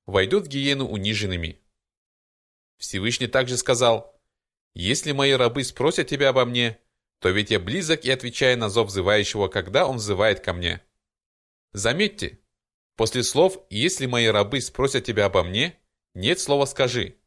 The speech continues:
как во многих других коранических аятах,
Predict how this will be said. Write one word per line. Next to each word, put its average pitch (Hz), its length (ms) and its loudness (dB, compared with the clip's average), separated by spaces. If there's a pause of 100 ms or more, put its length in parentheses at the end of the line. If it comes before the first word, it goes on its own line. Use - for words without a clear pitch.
(360)
как 107 200 -2
во 101 120 2
многих 143 400 -4
других 110 380 -4
коранических 123 640 -4
аятах, 117 480 0